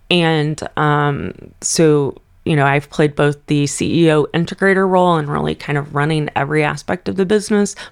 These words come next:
plus doing sales. And, uh, for a long time, I managed projects, and I did the actual,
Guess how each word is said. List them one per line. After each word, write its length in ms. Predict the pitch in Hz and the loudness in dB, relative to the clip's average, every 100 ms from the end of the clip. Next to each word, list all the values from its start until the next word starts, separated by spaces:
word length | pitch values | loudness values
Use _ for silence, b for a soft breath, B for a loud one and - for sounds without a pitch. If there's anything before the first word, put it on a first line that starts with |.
| - | -4
plus 240 | 175 - | -4 -2
doing 280 | - 165 160 | -2 -2 -2
sales. 520 | - 156 190 240 - - B B B B _ | 0 0 2 0 -2 -14 B B B B _
And, 480 | 175 160 160 151 160 - - - | 0 2 0 -2 -6 -16 -20 -12
uh, 280 | - - 156 | -8 -6 -4
for 160 | 175 | 0
a 40 | 160 | 0
long 200 | 160 170 | 0 -2
time, 240 | - 165 | 0 2
I 60 | 156 | 2
managed 380 | 160 165 156 | 2 0 -2
projects, 640 | - 165 170 170 160 - - | -2 -2 0 0 -2 -4 -4
and 380 | 151 147 147 - | -4 -4 -6 -8
I 240 | 151 160 156 - - | -4 -4 -4 -8 -8
did 260 | - 156 151 - | 0 0 0 -4
the 200 | 151 - | -4 -2
actual, 560 | 151 147 143 156 151 | -4 -4 -4 -2 -4